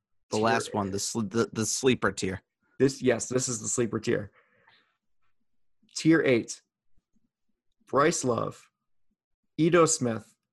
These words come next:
Speaker 2: Jerick McKinnon, Rashad Penny, Royce Freeman, Rex Burkhead, Justice Hill,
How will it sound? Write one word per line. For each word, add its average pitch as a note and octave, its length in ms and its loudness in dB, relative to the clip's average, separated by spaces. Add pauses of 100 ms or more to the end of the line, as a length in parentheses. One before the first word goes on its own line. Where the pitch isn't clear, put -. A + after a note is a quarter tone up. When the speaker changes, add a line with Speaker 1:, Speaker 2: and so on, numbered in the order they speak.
(440)
Speaker 2:
Jerick D3 380 2
McKinnon, A2+ 580 -2 (440)
Rashad C#3 500 0
Penny, A2+ 420 -6 (720)
Royce C3+ 340 2
Freeman, A#2 600 -4 (200)
Rex B2 340 -2
Burkhead, A2+ 520 -2 (640)
Justice C#3 460 -2
Hill, A2+ 440 0